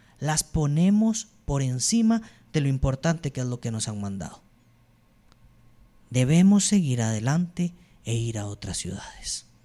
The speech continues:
¿Qué es lo que el Señor te ha encomendado? ¿A quién tenés que ir? ¿A dónde tenés que ir?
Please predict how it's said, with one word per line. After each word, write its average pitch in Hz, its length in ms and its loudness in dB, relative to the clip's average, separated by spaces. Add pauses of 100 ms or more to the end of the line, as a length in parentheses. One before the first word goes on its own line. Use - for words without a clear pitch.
(1200)
¿Qué 170 160 -4
es 180 40 0
lo 175 140 -2
que 147 80 -6
el 127 60 -6
Señor 117 300 -6
te 107 100 -8
ha - 20 -10
encomendado? 101 600 -10 (2250)
¿A 127 80 -4
quién 170 480 0 (580)
tenés 117 320 -2
que 110 160 -6
ir? 98 220 -10 (420)
¿A 127 160 0
dónde 156 540 6 (380)
tenés 113 300 -2
que 110 160 -4
ir? 95 220 -8